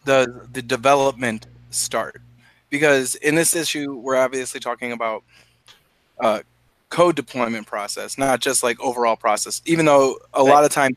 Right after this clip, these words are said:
Speaker 1: we want all of that to kind of be rolled up into one giant, uh, deployment. In this instance, we're trying to talk about just the development side of things. So in my world, I think,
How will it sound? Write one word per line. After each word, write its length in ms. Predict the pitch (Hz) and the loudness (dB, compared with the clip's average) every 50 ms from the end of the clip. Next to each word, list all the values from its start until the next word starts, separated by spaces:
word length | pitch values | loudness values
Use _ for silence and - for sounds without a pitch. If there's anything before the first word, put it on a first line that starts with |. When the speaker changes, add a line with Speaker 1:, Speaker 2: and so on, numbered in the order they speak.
| _ _ | _ _
Speaker 1:
we 100 | 135 127 | -4 -2
want 100 | 127 127 | -2 2
all 160 | 127 127 127 | 2 2 2
of 80 | 127 123 | 4 2
that 160 | 123 120 120 | 2 0 0
to 80 | - - | -2 -8
kind 180 | - 135 131 | -6 -6 -6
of 80 | 123 117 | -6 -6
be 120 | 120 117 113 | -8 -10 -10
rolled 300 | 107 120 123 120 120 123 | -8 -8 -8 -6 -4 -6
up 120 | 117 - | -6 -6
into 200 | 120 117 110 120 | -8 -10 -10 -12
one 300 | 113 120 123 127 120 117 | -10 -6 -6 -4 -4 -4
giant, 500 | 110 - 123 120 120 120 117 113 107 - _ - - - - - _ - | -4 -2 -2 -2 0 -2 -2 -4 -4 -6 _ -20 -20 -20 -20 -20 _ 0
uh, 140 | 113 117 | 0 0
deployment. 600 | 110 104 110 - - 147 151 139 120 113 110 107 - _ _ _ _ _ _ _ - - - _ _ _ _ _ _ _ _ _ _ _ | 2 0 -6 -4 0 2 2 2 2 0 -2 -6 -8 _ _ _ _ _ _ _ -20 -20 -20 _ _ _ _ _ _ _ _ _ _ _
In 120 | - 135 139 | 0 2 4
this 160 | 156 165 170 | 4 4 4
instance, 380 | 139 131 120 - 131 123 120 - | 2 0 0 -2 -4 -6 -6 -6
we're 100 | 127 120 | -8 -8
trying 300 | 117 - 131 123 120 120 | -4 -2 0 0 0 0
to 80 | - - | -4 -4
talk 220 | - 123 117 117 - | 0 0 0 0 0
about 240 | 113 110 104 101 - | -4 -4 -4 -4 -4
just 260 | - 113 - - _ | -6 -6 -6 -6 _
the 200 | - 113 104 98 | -8 -8 -8 -8
development 440 | - - 107 117 110 98 90 104 104 | -12 -6 -4 -2 -2 -2 -4 -8 -6
side 140 | - 85 82 | -4 -4 -4
of 60 | 76 | -4
things. 260 | - - - - - - - - - - - - | -6 -14 -14 -14 -16 -16 -16 -20 -18 -20 -20 -8
So 420 | _ - - 147 143 139 131 127 - _ _ _ _ _ _ _ _ _ _ _ _ _ _ _ _ _ _ _ _ _ _ _ _ | _ 2 6 8 8 8 6 4 2 _ _ _ _ _ _ _ _ _ _ _ _ _ _ _ _ _ _ _ _ _ _ _ _
in 100 | - 151 151 | -2 2 4
my 180 | 170 190 208 | 6 6 6
world, 240 | 208 185 170 156 156 | 6 8 6 6 6
I 60 | 147 135 | 4 2
think, 280 | - 151 139 135 - | 2 -4 -4 -4 -8